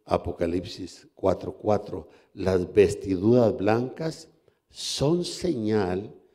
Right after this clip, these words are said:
de que estos ancianos angelicales no tienen pecado y por lo tanto, a diferencia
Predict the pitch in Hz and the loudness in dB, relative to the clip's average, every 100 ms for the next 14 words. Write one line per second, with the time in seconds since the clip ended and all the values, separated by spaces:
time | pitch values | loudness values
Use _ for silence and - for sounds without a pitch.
0 | _ _ _ _ - 110 - 110 135 - | _ _ _ _ 2 2 2 0 0 -2
1 | 147 - - 107 95 92 - - 123 131 | -2 -2 -4 2 2 0 -8 -14 0 2
2 | 139 135 135 131 - _ 117 107 95 - | 2 0 -2 -4 -12 _ 2 4 4 2
3 | 107 101 101 - - 139 110 101 104 - | 0 0 -2 -10 0 2 4 2 0 -2
4 | - _ _ _ _ - 117 127 139 139 | -18 _ _ _ _ -8 -6 -6 -4 -4
5 | 139 135 117 143 151 143 101 - - _ | -4 -4 -4 0 0 0 -4 -10 -20 _
6 | _ _ _ - 117 - 214 98 95 151 | _ _ _ 0 0 6 8 8 4 0
7 | 165 110 - 104 101 - _ _ - 113 | -4 -4 -6 -6 -6 -14 _ _ 0 0
8 | 110 110 - - 120 120 190 220 180 - | 0 -4 -6 2 4 6 4 4 -2 -6
9 | - 113 107 | -6 -4 -4